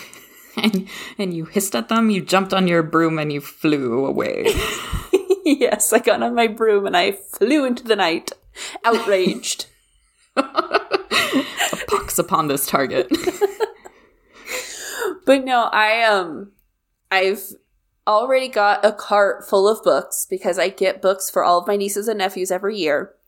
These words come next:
Speaker 1: Aw.
Speaker 2: And I think what I wanna do this year is also branch out and get books for the friends that I get gifts for every year.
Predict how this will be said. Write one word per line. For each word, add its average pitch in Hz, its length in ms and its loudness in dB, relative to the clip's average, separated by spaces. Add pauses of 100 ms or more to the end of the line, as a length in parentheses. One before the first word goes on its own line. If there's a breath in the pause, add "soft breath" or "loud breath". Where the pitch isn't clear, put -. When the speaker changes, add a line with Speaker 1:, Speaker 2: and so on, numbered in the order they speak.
(100)
Speaker 1:
Aw. 185 560 2 (400 soft breath)
Speaker 2:
And 196 420 2
I 190 160 -2 (100)
think 277 280 -6
what 226 100 0
I 202 120 6
wanna 190 240 0
do 196 180 -2
this 190 320 -2
year 180 200 0
is 185 220 -2
also 180 640 2 (260 loud breath)
branch 190 540 -2
out 170 460 2
and 190 200 -2
get - 260 2
books - 580 -2
for 175 540 4 (100)
the 190 100 0
friends 190 440 0
that 208 120 0
I 220 60 0
get 220 180 -2
gifts 233 300 -2
for 269 200 2
every 269 220 -2
year. 302 320 -4